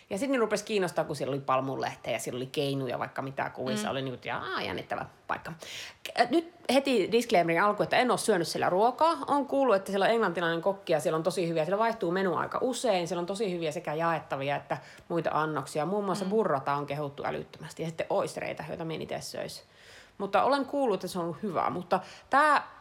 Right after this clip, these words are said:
Speaker 1: kaveri pääsi listalle, em, sen takia, että okei, siellä baarissa on keinut. Näette kuvia siitä sitten tuolla Instan puolella.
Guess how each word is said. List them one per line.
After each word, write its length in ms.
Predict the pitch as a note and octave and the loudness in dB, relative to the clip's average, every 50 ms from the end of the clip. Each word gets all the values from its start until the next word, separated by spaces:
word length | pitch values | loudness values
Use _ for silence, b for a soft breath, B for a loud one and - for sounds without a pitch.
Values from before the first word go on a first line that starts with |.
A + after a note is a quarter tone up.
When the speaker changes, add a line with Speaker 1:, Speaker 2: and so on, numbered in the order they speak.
| - | -2
Speaker 1:
kaveri 280 | - A3 G#3+ G#3+ G3 F3+ | 2 2 4 4 2 2
pääsi 280 | F#3+ G3 F#3 - - A#3 | 2 2 0 0 2 0
listalle, 580 | A3+ A#3 A3+ - - E3+ D#3 D#3+ D#3+ D3+ - - | 0 0 0 2 2 2 4 4 4 2 2 2
em, 280 | - F3 E3+ E3+ E3+ D#3+ | 2 2 2 2 0 -2
sen 200 | - G#3+ G#3+ G#3 | -2 -2 0 0
takia, 360 | F#3 E3 - F3+ D#3+ D3 - - | -2 -2 -2 0 0 0 0 0
että 260 | C#3+ - - C3 - | -2 -4 -4 -2 -4
okei, 320 | E3 D#3+ - D3 D3+ E3 | -2 -2 -2 0 0 0
siellä 180 | D#3+ E3+ D3+ C#3+ | 0 -2 -2 0
baarissa 360 | D3 D3+ D3+ D3 C#3 - C#3+ | 2 2 2 2 0 -4 -6
on 100 | C#3 C#3 | -6 -4
keinut. 480 | C#3 D#3 D3+ C#3 B2+ C#3+ E3 F3 F3 - | -2 0 0 0 0 0 -2 -4 -6 -6
Näette 320 | - D#3 C#3 C#3 - - D3+ | -4 -2 -2 -2 -4 -6 -6
kuvia 360 | - - D3+ D3+ D3 C3+ C3 | -4 -2 0 2 2 0 0
siitä 300 | C3+ E3+ D#3+ C#3+ - - | -2 -2 -2 -2 -2 -4
sitten 360 | C#3 E3 D#3+ - - - C#3+ | -6 -6 -8 -6 -8 -8 -6
tuolla 180 | C#3+ - E3 G#3 B3+ | -4 -2 -2 0 0
Instan 280 | C#4 C4+ - C4 B3 | 0 0 -2 -2 0
puolella. 440 | A#3+ B3+ B3 A#3+ B3 B3 A#3+ A#3+ A#3 | 2 4 4 6 6 6 6 4 4